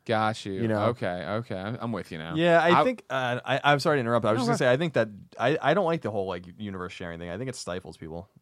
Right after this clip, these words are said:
Speaker 3: ultimately. It, it, it, oh, the more you go down that road, the more you're pigeonholed into doing or saying or creating certain things that fit within the realm of this universe and to make sense in this universe. I wish people would just continue to make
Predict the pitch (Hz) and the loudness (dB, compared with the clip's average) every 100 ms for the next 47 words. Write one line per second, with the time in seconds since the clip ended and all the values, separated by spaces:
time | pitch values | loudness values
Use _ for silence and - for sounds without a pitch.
0 | _ 92 87 78 80 82 104 110 131 - | _ -14 -12 -12 -12 -10 -10 -6 -8 -4
1 | 135 131 135 139 131 160 208 156 143 127 | -4 -4 -4 -4 -2 0 0 0 0 0
2 | 117 101 107 101 101 101 92 98 90 87 | 0 -2 -4 -6 -8 -8 -6 -8 -8 -12
3 | 85 85 85 - _ _ _ _ _ _ | -10 -10 -12 -14 _ _ _ _ _ _
4 | 117 _ _ - 123 113 107 101 90 - | -20 _ _ -12 -2 0 0 -2 -6 -8
5 | 104 - - - - - 104 104 98 90 | -16 -18 -20 -14 -8 -4 -2 -2 -4 -6
6 | 85 85 104 95 95 95 104 85 92 95 | -8 -8 -6 -4 -4 -6 -6 -8 -8 -10
7 | 85 - 95 95 90 82 82 85 82 82 | -10 -10 -12 -12 -12 -12 -10 -10 -10 -12
8 | - - 90 87 82 - 82 82 - 85 | -14 -12 -10 -10 -10 -12 -12 -12 -12 -14
9 | 82 82 87 85 85 - 175 - 92 85 | -14 -12 -10 -10 -8 -6 -8 -8 -10 -12
10 | 87 - 85 82 82 80 80 - | -12 -14 -14 -12 -10 -10 -12 -16